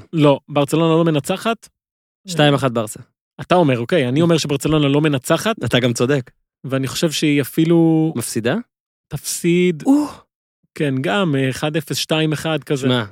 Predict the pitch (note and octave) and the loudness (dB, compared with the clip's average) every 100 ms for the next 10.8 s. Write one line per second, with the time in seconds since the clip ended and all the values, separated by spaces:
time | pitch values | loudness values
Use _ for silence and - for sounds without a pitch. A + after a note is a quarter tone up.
0 | _ _ _ A#2+ A#2+ - C3+ C#3+ - D3 | _ _ _ -2 0 2 2 2 2 2
1 | D3 C3+ C#3+ C3+ A#2+ B2 A#2+ A2+ A2 G#2 | 2 2 0 0 0 2 4 2 0 -2
2 | G2 G2 G2 F#2+ F#2 _ A2 A2+ B2+ B2+ | -4 -6 -8 -10 -12 _ -4 0 2 2
3 | G#2+ F#2+ D3 C#3 D#3 D3 D3+ F3+ G#3+ F#3 | 0 -4 -6 -6 -6 0 2 4 4 4
4 | - C#3 C3+ D#3+ E3 A#2+ - _ _ _ | 4 2 6 6 4 0 -6 _ _ _
5 | B2 C3+ C3 F3+ G3+ F#3+ E3 C#3+ - C#3 | 2 2 4 2 4 4 4 4 2 4
6 | F3+ D#3+ _ _ _ _ C3+ C3+ - C#3+ | 4 4 _ _ _ _ 0 0 2 2
7 | D#3+ F#3 E3 F3 _ _ _ C#3+ E3+ G3 | 4 4 4 0 _ _ _ 4 4 4
8 | G3+ D#3 D#3 F#3+ G3 G3 F#3 D#3+ D3 D#3 | 4 4 4 4 4 2 4 2 2 0
9 | - D3 C#3+ C#3 B2+ A2 - - _ _ | -2 -2 0 0 -2 -6 -10 -18 _ _
10 | - D3 D3+ F3+ G#3 A3 G#3+ | -2 0 4 6 6 6 6